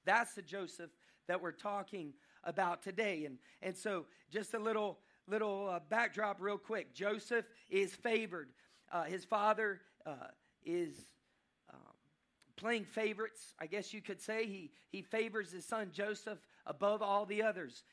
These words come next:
Joseph was his favorite son at that point from his favorite wife. His wife, uh, couldn't, couldn't give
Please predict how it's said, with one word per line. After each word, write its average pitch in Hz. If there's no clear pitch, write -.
Joseph 220
was 180
his 175
favorite 220
son 233
at -
that 226
point 185
from 220
his 208
favorite 196
wife. 185
His 190
wife, 202
uh, 156
couldn't, 202
couldn't 202
give 202